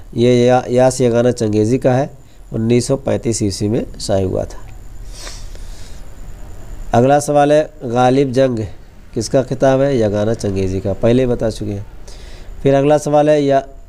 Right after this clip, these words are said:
यगाना ने इटावा से कौन सा रिसाला जारी किया था? इटावा से जो है इन्होंने सहीफ़ा रिसाला जारी किया था।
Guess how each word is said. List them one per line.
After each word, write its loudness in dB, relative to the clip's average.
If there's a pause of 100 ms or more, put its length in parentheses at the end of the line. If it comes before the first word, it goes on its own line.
यगाना 4
ने 0 (1700)
इटावा 4
से -4
कौन 2
सा 2
रिसाला 2
जारी 2
किया -4
था? -10 (380)
इटावा 4
से -4
जो 2
है 4
इन्होंने 2 (840)
सहीफ़ा 4 (1200)
रिसाला 2
जारी 0
किया -2
था। -10